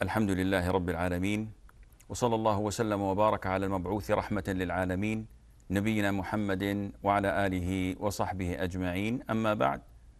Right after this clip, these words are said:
السلام عليكم ورحمة الله وبركاته. And welcome to this new program, which will come to you live with the grace of Allah Azza wa Jal every day of Ramadan days,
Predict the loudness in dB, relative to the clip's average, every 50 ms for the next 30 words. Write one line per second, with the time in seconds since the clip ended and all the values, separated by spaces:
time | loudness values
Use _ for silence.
0 | -20 -20 -16 -10 -8 -4 0 2 4 4 4 4 4 4 4 2 2 0 -2 -2
1 | -2 -2 -4 -2 2 2 4 4 4 0 -4 -6 -4 -4 -2 2 2 2 2 0
2 | -2 -4 -6 -4 -2 -2 0 2 2 0 0 0 0 0 0 2 2 -2 -4 -4
3 | -6 -12 -20 -20 -20 -20 -20 -20 -20 -20 -20 -12 -4 0 2 2 4 4 4 2
4 | 2 2 0 -2 -2 -2 -2 -2 -2 0 0 -2 -2 -6 -12 -12 -12 -8 -4 0
5 | 2 2 2 0 2 2 4 4 4 4 4 4 6 6 4 2 0 -4 -8 -14
6 | -20 -20 -20 -20 -20 -20 -20 -8 -2 0 0 0 0 0 0 0 0 0 0 0
7 | 0 0 0 -2 -2 0 0 2 2 2 2 2 2 2 2 2 2 2 0 0
8 | -2 -4 -8 -12 -12 -6 -4 -2 0 0 0 2 0 0 0 0 0 0 0 2
9 | 2 2 2 2 0 0 0 0 2 2 2 2 2 2 2 2 -2 -4 -8 -16
10 | -20 -20 -20 -20 -20 -20 -4 0 2 2 2 2 0 0 2 4 4 4 4 4
11 | 2 2 -2 -10 -16 -20 -20 -16 -4 2 4 4 4 4 4 4 4 6 4 4
12 | 4 6 6 6 6 4 2 -2 -4 -6 -4 0 2 4 4 4 2 2 0 -2
13 | -4 -6 -8 -8